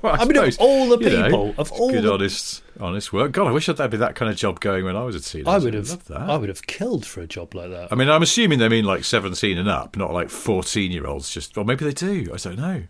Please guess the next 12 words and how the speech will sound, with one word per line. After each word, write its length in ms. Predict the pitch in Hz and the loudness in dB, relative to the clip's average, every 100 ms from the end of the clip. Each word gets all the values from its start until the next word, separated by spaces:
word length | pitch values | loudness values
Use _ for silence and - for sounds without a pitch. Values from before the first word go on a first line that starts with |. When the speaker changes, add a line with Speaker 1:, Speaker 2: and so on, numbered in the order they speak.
| _ _ | _ _
Speaker 2:
Maybe 380 | - 170 160 143 | 0 0 4 4
it 80 | 139 | 4
is 240 | 175 143 | 4 2
Speaker 1:
Better 120 | - 120 | 0 -2
Speaker 2:
just 200 | 117 107 | -2 0
Speaker 1:
than 100 | 135 | -2
paper 140 | - | -2
round. 320 | 73 80 151 165 _ | -4 -4 -6 -10 _
Speaker 2:
Yeah. 360 | 127 139 180 139 - _ _ _ _ _ _ _ _ | -4 -2 -2 -4 -12 _ _ _ _ _ _ _ _
Oh, 240 | 208 160 117 170 | 2 2 2 0
Ashley 380 | 185 - 170 151 | 2 2 2 0
sa-, 280 | - 175 | 2 0